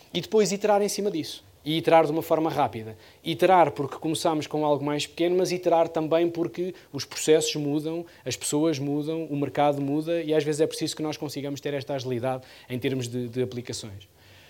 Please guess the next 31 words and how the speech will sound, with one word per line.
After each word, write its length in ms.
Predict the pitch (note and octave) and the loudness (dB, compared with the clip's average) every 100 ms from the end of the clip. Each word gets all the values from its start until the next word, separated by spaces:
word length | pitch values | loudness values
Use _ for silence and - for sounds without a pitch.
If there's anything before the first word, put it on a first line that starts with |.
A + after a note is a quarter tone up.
| - _ _ _ | -20 _ _ _
Por 140 | - F3 | 4 4
outro 200 | F#3 F#3+ | 4 4
lado, 280 | F3 C#3+ | 6 6
não 120 | C#3 D3 | 2 2
querem 240 | D3+ D3+ | 2 2
estar 260 | D3 D#3 D3+ | 0 2 2
de 80 | |
forma 320 | - D#3 D3 D3+ | 0 0 0 0
nenhuma 320 | D3+ D#3 D3 | 0 0 0
presos 400 | D3 D#3+ D3 C#3 | 2 2 2 0
a 40 | |
um 100 | D#3+ | -2
dispositivo 560 | D#3 - C3 D3 D#3 C#3 | -2 -6 -8 -8 -6 -6
em 60 | C#3+ | -4
particular 580 | D3 D3 B2+ C3 C3 | -6 -8 -4 0 2
ou 100 | C3 | 2
a 40 | C3 | 0
uma 180 | C3+ C3 | -2 -4
plataforma 480 | C3+ B2+ - B2 | -6 -8 -10 -8
em 60 | B2 | -8
particular. 500 | A#2 A2 A#2 A2 G2+ | -10 -14 -14 -12 -14
Portanto, 320 | - - A#2+ | -12 -8 -4
querem 220 | - C#3 | 0 0
que 80 | C3 | 0
as 60 | C3+ | -4
suas 220 | C#3+ C3+ | -4 -4
aplicações 560 | C#3 C3+ D3 - D#3 D3 | -2 -4 -4 -4 -4 -4
sejam 240 | D3 D3+ | -4 -6
capazes 460 | C#3 C3+ D3+ C#3 C3+ | -6 -2 -2 -2 -8
de 80 | |
correr 480 | C#3+ D3 C3+ D#3+ E3 | -8 -6 -2 0 0